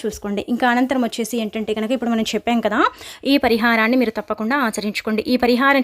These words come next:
చేయటం వల్ల ఖచ్చితంగా అండి ఇల్లులు కొనడం, ఇల్లు జాగాలు కొనుక్కోవడం, అలానే కాకుండా ఏదైనా భూలాభం కనగ-,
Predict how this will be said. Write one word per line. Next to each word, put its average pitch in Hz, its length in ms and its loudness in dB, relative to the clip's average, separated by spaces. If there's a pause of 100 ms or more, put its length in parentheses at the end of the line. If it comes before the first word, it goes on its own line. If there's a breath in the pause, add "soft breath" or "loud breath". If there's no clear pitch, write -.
చేయటం 226 220 0
వల్ల 226 160 2
ఖచ్చితంగా 233 500 -2
అండి 226 260 2 (260 loud breath)
ఇల్లులు 262 280 4
కొనడం, 226 380 2
ఇల్లు 226 180 2
జాగాలు 233 480 2
కొనుక్కోవడం, 220 440 0
అలానే 226 280 2
కాకుండా 226 360 0
ఏదైనా 226 360 2
భూలాభం 233 520 2
కనగ-, 214 260 -4